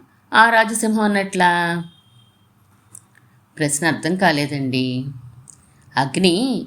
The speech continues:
తేజోవంతంగా ఉంటుంది. పరమాత్మలో కూడా ఆ తేజస్సు ఉండడం వలన ఆ రాజు సింహం అన్నట్లుగా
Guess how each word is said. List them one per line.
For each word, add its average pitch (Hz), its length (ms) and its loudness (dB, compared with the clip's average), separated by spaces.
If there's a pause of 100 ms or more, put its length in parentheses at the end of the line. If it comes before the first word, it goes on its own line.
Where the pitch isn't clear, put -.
(160)
తేజోవంతంగా 170 800 0
ఉంటుంది. 120 560 -6 (480)
పరమాత్మలో 220 560 4
కూడా 233 360 2
ఆ 208 100 2
తేజస్సు 170 480 -2
ఉండడం 147 380 0
వలన 135 600 -2 (500)
ఆ 185 180 6
రాజు 170 340 0
సింహం 180 440 0 (120)
అన్నట్లుగా 151 920 0